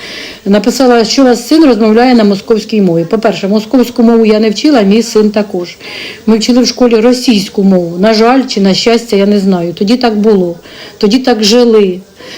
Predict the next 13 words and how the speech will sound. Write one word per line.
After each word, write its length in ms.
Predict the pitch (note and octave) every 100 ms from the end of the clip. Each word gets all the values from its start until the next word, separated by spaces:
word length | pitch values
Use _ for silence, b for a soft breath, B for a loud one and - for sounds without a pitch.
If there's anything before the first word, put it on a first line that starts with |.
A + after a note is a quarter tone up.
| B
Тоді 200 | - A3+
згорілу 460 | A#3 A#3+ C4+ C#4 B3+
хату 420 | C4+ A#3+ G3+ G#3
разом 480 | G3+ G3 G3+ G3 F#3 -
село 320 | - - A3
будувало. 720 | G3+ F3+ F#3+ G3 G3 F3+ F3 F3+ B B B B B -
На 120 | A3+
лавочках 580 | C4 A#3+ G3+ - G3 G3+
люди 180 | F#3+ G3
сиділи. 400 | - F#3 F3+ F3
Тоді 220 | A#3+ C#4+
так 420 | - B3+ G3 F3
жили 420 | E3+ F3 E3 E3